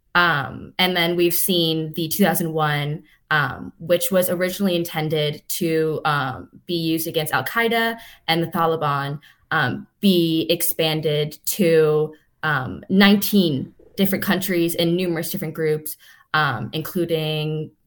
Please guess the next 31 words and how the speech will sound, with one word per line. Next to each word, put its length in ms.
uh, 200
countries 360
like 360
Kenya 680
or 200
Niger. 840
Um, 240
and 180
this 160
is 100
because 600
of 240
this 140
interpretation 800
that 300
the 140
administrations 840
have 220
taken 500
of 140
these 200
A 80
U 160
M 80
Fs, 340
um, 400
in 120
which 180
they 100
say 340
that 360